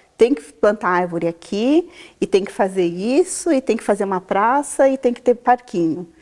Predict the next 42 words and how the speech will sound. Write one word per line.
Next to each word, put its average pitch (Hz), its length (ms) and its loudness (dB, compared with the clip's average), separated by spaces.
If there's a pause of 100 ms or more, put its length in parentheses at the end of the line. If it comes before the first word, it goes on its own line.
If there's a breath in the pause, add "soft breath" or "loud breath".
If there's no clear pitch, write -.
(220 soft breath)
Não, 202 300 0
porque - 300 -4
aí 180 100 2
eu 196 120 -2
tenho 208 160 -2
que - 80 -4
ouvir 180 180 -2
de 220 180 -4
você. 254 260 0
O - 300 -18
que - 120 -20
que - 100 2
é - 20 0
importante 214 440 -4
pra 185 120 -6
você? 170 260 -8
Por 180 140 -8
isso 226 120 -6
que 277 60 2
a 254 40 2
gente 240 200 -6
trabalha 226 320 0
com 240 80 -10
essa 233 140 -10
ficha 226 260 -8
de 220 100 -8
percepção. 226 680 -4
O - 360 -20
que 349 100 -2
que 349 80 -8
é 440 40 -2
importante 214 520 -2
pra 190 160 -4
você? 175 280 -4
O 165 40 0
rato 269 300 -2
é 208 40 -2
uma 190 100 -4
coisa 170 200 -4
que - 120 -10
te - 120 -10
incomoda? 175 720 0